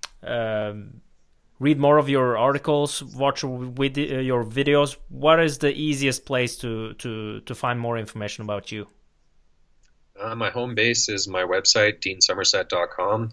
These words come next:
Speaker 2: I've got a bunch of video products on there, free articles, uh, paid products, all that kind of stuff available. So that's probably the easiest place to go. Uh, my YouTube channel,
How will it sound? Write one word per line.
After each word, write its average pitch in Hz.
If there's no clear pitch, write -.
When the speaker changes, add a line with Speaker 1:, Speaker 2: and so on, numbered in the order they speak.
Speaker 2:
I've 87
got 87
a -
bunch 98
of 92
video 98
products 95
on 98
there, 98
free 98
articles, 95
uh, 87
paid 101
products, 98
all 90
that 90
kind 92
of 92
stuff 92
available. 92
So 87
that's 95
probably 101
the 90
easiest 95
place 101
to 104
go. 113
Uh, 87
my 87
YouTube 110
channel, 101